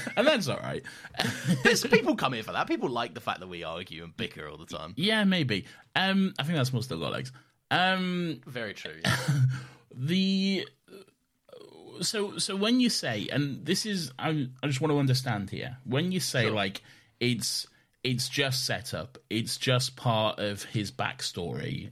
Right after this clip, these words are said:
Speaker 1: and stuff like that. What? Why is it like? W-, why?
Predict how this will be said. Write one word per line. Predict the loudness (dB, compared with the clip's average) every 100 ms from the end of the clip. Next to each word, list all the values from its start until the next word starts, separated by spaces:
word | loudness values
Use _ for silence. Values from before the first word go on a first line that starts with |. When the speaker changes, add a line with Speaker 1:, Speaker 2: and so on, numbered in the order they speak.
| -8
Speaker 1:
and | -4
stuff | -4 -4 -4
like | -4 -4
that. | -4 -4 -6 -10 -20 _ _ -2
What? | 4 4 4 -2 -4
Why | 2 4 4
is | 4 2 2
it | 0 2
like? | 4 4 2 -4 -20 _ _ _ _ _ _ _ _ _ _ _ _ _ -2
W-, | 6 6 6
why? | 2 4 4 4 2 -2 -4